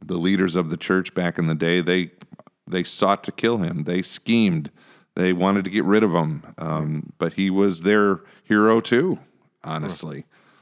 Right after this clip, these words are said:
Speaker 1: So, yeah, a lot of cool parallels here.
Speaker 2: Yeah, so, like, that's what's really neat is, like, sometimes you don't see all these connections maybe when you watch 'em 'cause you're just like, "Oh, I'm sitting for the enjoyment of this."
Speaker 1: Mm-hmm.
Speaker 2: You know, 'cause I can get really nerdy into some, like, Superman stuff as well.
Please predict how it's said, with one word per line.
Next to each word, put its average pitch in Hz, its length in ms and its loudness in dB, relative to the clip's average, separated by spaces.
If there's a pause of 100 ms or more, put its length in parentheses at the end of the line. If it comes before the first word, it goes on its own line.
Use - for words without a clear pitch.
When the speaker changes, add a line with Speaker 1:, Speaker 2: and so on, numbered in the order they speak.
(260)
Speaker 1:
So, 90 380 0
yeah, 117 240 2
a - 20 0
lot 110 200 0
of - 80 -6
cool 135 200 0
parallels 117 640 -2
here. 78 240 -6 (520)
Speaker 2:
Yeah, 107 280 0
so, 127 260 -4
like, 120 160 -4
that's 160 320 -2
what's 127 200 -8
really 131 220 -2
neat 131 140 -2
is, 113 120 -4
like, 101 160 -4
sometimes 127 400 -6
you 110 60 -4
don't 107 180 -4
see 156 240 -4
all 117 140 2
these 98 220 -4
connections 98 640 -6
maybe 90 320 -2
when 92 160 -4
you 95 100 -4
watch 98 320 0
'em 98 80 -10
'cause 101 140 -8
you're 95 100 -2
just 92 140 -8
like, 98 180 -6
"Oh, 123 120 -2
I'm 98 100 -2
sitting 117 280 -6
for 110 200 -6
the 101 260 -2
enjoyment 107 560 -2
of 90 160 -2
this." 85 400 -6
Speaker 1:
Mm-hmm. 95 220 0
Speaker 2:
You 98 220 0 (340)
know, 101 160 -2
'cause 107 120 -8
I 107 80 0
can 113 140 -6
get 110 160 -2
really 127 260 0
nerdy 107 360 0
into 101 180 -4
some, 101 180 -6
like, 92 160 -4
Superman 98 640 -4
stuff 92 320 -6
as 87 140 -6
well. 92 500 0